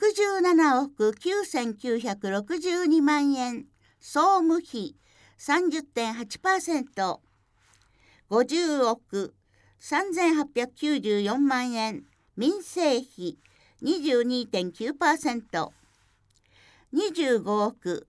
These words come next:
二千九百四十万円。教育費、十一点五パーセント。二十一億五千五十三万円。交際費、九点八パーセント。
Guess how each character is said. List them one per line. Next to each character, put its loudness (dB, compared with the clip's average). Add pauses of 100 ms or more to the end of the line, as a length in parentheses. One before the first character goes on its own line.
(120)
二 -4
千 -4
九 -2
百 -4
四 2
十 0
万 2
円。 -4 (360)
教 2
育 -6
費、 -10 (400)
十 -2
一 -2
点 -2
五 -4
パ -2
ー -4
セ -6
ン -8
ト。 -8 (960)
二 0
十 0
一 -4
億 -2 (100)
五 0
千 0
五 0
十 -2
三 2
万 2
円。 -6 (440)
交 0
際 -2
費、 -8 (480)
九 -2
点 -4
八 -10
パ 0
ー 0
セ -4
ン -6
ト。 -6